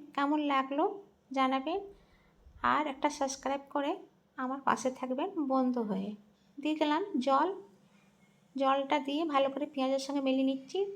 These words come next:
তবে মাছগুলো দিয়ে দিচ্ছি। মাছগুলো দিয়ে একটু চাপা দিয়ে ফুটিয়ে নেব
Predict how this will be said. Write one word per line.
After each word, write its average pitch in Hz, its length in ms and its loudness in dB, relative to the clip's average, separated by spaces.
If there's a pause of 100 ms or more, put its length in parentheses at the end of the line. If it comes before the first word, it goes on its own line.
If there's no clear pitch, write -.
(120)
তবে 277 180 0 (260)
মাছগুলো 262 400 2 (100)
দিয়ে 208 200 0
দিচ্ছি। - 360 -8 (1000)
মাছগুলো 277 460 2
দিয়ে 311 200 4 (200)
একটু - 160 -8 (100)
চাপা 269 240 2 (100)
দিয়ে 277 160 0 (180)
ফুটিয়ে 277 400 0
নেব 196 140 -2